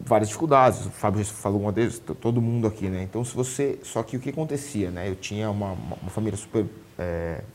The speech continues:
super humilde. Então, tudo que eu tinha, eu sabia que eu e meu, mi-, minha família, meu time ali, a gente tava jogando no mesmo, no mesmo time, a gente era, ia junto. Era super pouco, passava dificuldade, mas a gente tava junto. Por isso que eu acho que a dificuldade é,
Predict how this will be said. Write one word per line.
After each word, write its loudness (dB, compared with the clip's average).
super -2
humilde. 0
Então, 2
tudo 0
que -10
eu 6
tinha, -4
eu -2
sabia 0
que -6
eu 4
e 0
meu, 0
mi-, -2
minha -2
família, 0
meu -2
time -4
ali, 0
a 2
gente -4
tava 4
jogando 2
no -2
mesmo, 0
no 0
mesmo 2
time, -2
a -6
gente -6
era, -2
ia 2
junto. 0
Era 4
super 2
pouco, 0
passava 0
dificuldade, 4
mas 0
a -2
gente -4
tava 2
junto. -4
Por -6
isso -6
que 2
eu 4
acho -2
que -6
a -2
dificuldade 0
é, -2